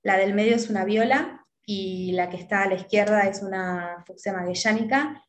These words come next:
Si alguien me ayuda con la de la derecha, se los agradecería, eh, pero la verdad es que no me acuerdo. Eh, pero como ven, aún siendo algo más de corte naturalista, nosotras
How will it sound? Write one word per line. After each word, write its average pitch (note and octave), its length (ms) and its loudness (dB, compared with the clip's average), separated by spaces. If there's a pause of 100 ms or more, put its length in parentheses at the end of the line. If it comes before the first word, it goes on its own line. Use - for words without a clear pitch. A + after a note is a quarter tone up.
(120)
Si - 140 0
alguien A#3 240 4
me G#3+ 80 2
ayuda A3+ 340 2
con G#3 120 0
la F#3 100 -2
de F3+ 80 -2
la F#3 120 0
derecha, G#3+ 640 -2 (460)
se - 160 -8
los F#3 180 -4
agradecería, F3 920 -2 (600)
eh, F#3 300 4
pero F3+ 140 2
la F3 60 6
verdad F#3 200 0
es G3+ 40 -10
que G#3 120 -4
no F#3 180 0
me F3+ 80 0
acuerdo. D3 520 -2 (1300)
Eh, F3+ 320 2
pero F#3 180 0
como F#3 260 0
ven, A#3+ 680 4 (540)
aún A3+ 500 4
siendo A3+ 480 0
algo A3+ 540 0
más G3 460 -4
de F#3 140 -4
corte G#3 320 0
naturalista, G#3 840 2
nosotras G#3+ 540 0